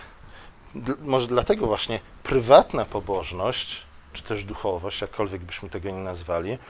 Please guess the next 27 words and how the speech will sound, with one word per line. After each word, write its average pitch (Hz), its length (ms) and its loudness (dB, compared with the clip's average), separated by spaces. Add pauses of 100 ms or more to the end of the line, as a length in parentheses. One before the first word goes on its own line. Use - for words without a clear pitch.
(480)
e, 117 240 8 (400)
jest, 135 280 2
jest 123 260 2
dla 120 280 4
nas, 101 360 0 (380)
stała - 400 8
się 95 220 -4
dla 87 200 -2
nas 87 340 -2
w - 120 -14
sposób - 420 0
kompletnie 143 440 0
sprzeczny - 560 0
z - 220 -14
nauczaniem 107 400 -2
Pisma 107 280 -8
Świętego 117 420 0 (340)
wyznacznikiem 135 840 0 (480)
tego, 131 360 6 (120)
jakimi 117 360 -2
chrześcijanami 110 640 -4
jesteśmy, - 460 -6 (220)
nie? 113 180 -6 (760)
Odrzuc-, 123 500 0
od-, 127 200 -2
odrzuciliśmy 123 920 -2 (240)
wspólnotową 113 1080 0